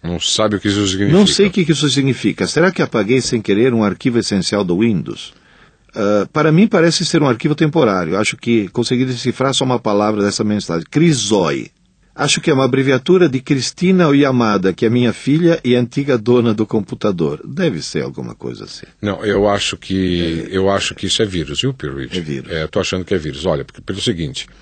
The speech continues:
Speaker 1: um, um, o, o diretório, ou a pasta, né, temporária de arquivos temporários.
Speaker 2: Ah, espera, deixa eu interromper só uma coisa. Diz que depois que dá a mensagem,
Speaker 1: Ah.
Speaker 2: o Windows é carregado normalmente.
Speaker 1: Tudo
Speaker 2: Quer
Speaker 1: bem,
Speaker 2: dizer, é.
Speaker 1: tudo bem. É,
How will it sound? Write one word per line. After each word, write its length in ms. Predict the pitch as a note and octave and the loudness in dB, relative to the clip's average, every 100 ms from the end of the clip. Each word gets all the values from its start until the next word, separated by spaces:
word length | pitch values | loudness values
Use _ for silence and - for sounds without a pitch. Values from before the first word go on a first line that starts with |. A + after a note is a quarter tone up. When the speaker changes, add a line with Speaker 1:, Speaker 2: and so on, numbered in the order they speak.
| - - - - - - - | -20 -20 -20 -20 -20 -16 -2
Speaker 1:
um, 160 | A#2 | 0
um, 460 | A#2+ A#2+ A#2 A2 A2 | 2 0 0 0 0
o, 420 | A2+ G#2+ G#2 G#2+ | 0 -2 -2 -2
o 60 | G#2+ | -2
diretório, 760 | A#2 C3+ A2+ - C#3 E2+ C#2 C2 | 0 0 0 2 2 2 -4 -6
ou 200 | E2+ E2+ | -2 -2
a 60 | |
pasta, 560 | - - G#2+ - - C2 | -2 -2 0 0 -2 -6
né, 200 | E2 G2+ - _ _ _ - | -8 -10 -14 _ _ _ -4
temporária 800 | G#2+ G2 E2+ F2+ F#2+ D2+ C2 - _ _ _ _ - | -4 0 -2 0 0 -2 -8 -14 _ _ _ _ -6
de 80 | E2+ | -4
arquivos 480 | D#2 - A2+ E2+ - | -4 -2 -2 -2 -4
temporários. 840 | F2+ E2 D#2 F#2 D#2 C2 - - - - | -6 -2 -2 0 -2 -4 -10 -12 -14 -6
Speaker 2:
Ah, 100 | A2+ | -4
espera, 240 | A2+ D3+ A2+ | 0 0 2
deixa 220 | C#3 F3+ | 0 -2
eu 20 | |
interromper 340 | D#3 C#3 C3 C3+ | 0 0 2 2
só 100 | D3+ | 0
uma 120 | B2+ | 2
coisa. 180 | G2+ G2 | 0 0
Diz 240 | D#3 D3 | -2 -2
que 140 | - | -4
depois 340 | A2+ A#2+ F3+ F3+ | -2 0 0 0
que 120 | D3+ | 0
dá 100 | A#2 | 0
a 40 | |
mensagem, 640 | F#2+ F2+ - D3 F3 D2+ C2 | 0 -2 -2 -2 0 -2 -6
Speaker 1:
Ah. 220 | F2+ F2 C#2 | -6 -6 -2
Speaker 2:
o 120 | C#3 | 2
Windows 240 | E3+ A3+ A3+ | 4 4 0
é 60 | |
carregado 460 | A3 F3 C#3+ E3 G3 | 0 0 2 2 2
normalmente. 720 | G3+ A#3 A#3 - C3+ - - | 4 4 4 2 0 -4 -10
Speaker 1:
Tudo 180 | - C4 | -4 0
Speaker 2:
Quer 80 | G3+ | 2
Speaker 1:
bem, 180 | A#2 G1+ | 2 -2
Speaker 2:
dizer, 120 | C2 | -4
é. 200 | E2 G1+ - | -6 -6 -6
Speaker 1:
tudo 180 | G3 | -2
bem. 200 | C#3+ D#2 C2+ | 0 -2 -4
É, 400 | D2 F2 F2+ | -2 0 2